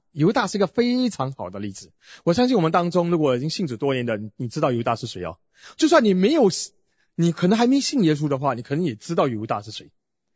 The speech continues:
啊，因为这个人很出名哦。啊，因为他是谁啊？他出卖耶稣基督，对不对？啊，所以这个很出名的一个人。我们说他是一个很好的一个例子，为什么呢？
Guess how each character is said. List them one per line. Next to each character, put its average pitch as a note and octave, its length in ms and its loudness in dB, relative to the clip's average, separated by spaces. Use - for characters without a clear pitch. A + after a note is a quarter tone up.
啊， G#2+ 160 -4
因 C#3+ 60 2
为 D3+ 60 2
这 C#3+ 60 -12
个 D3 80 0
人 A#2 100 -6
很 A2 160 -14
出 A2+ 260 -4
名 G2 220 -8
哦。 F#2+ 120 -14
啊， G#2 140 -14
因 A2 80 -10
为 A#2 40 -12
他 B2+ 200 -2
是 C3 340 -4
谁 - 220 -14
啊？ - 80 -20
他 B2+ 120 -6
出 D3+ 320 -2
卖 B2 180 -4
耶 F#2 140 -8
稣 G#2+ 160 -10
基 A#2 100 -12
督， C3 140 -2
对 C3+ 80 2
不 C#3 40 2
对？ B2 200 0
啊， G#2+ 160 -8
所 G3 100 -4
以 - 20 -2
这 G3 60 -8
个 D#4 100 2
很 D#3+ 120 2
出 - 160 -4
名 B3+ 120 0
的 G#3 60 2
一 F3 60 2
个 D3+ 100 2
人。 G#2+ 240 -8
我 G#3 80 2
们 D4+ 120 4
说 E4 140 2
他 D#4+ 140 4
是 C#4+ 80 -4
一 - 20 0
个 C4 140 2
很 A3 300 4
好 F3+ 200 4
的 D#3+ 80 -2
一 E3+ 60 0
个 A3 80 2
例 A3+ 180 -4
子， A#2 220 -10
为 D#3 160 0
什 A2 160 -10
么 G2 100 -12
呢？ G2+ 220 -12